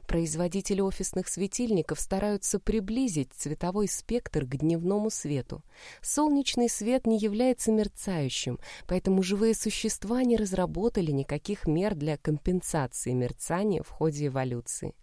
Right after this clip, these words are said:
Все источники искусственного света работают от электричества, а значит, мерцают.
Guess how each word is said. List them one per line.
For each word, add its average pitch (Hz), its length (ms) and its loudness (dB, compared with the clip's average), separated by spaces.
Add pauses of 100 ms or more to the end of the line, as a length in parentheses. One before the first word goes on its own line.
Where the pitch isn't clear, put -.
(340)
Все - 560 2
источники 143 720 -2
искусственного 143 800 0
света 208 560 -4 (260)
работают 196 640 0
от - 240 -6
электричества, 170 920 -2
а 139 40 -2
значит, 139 540 -4
мерцают. 147 800 -2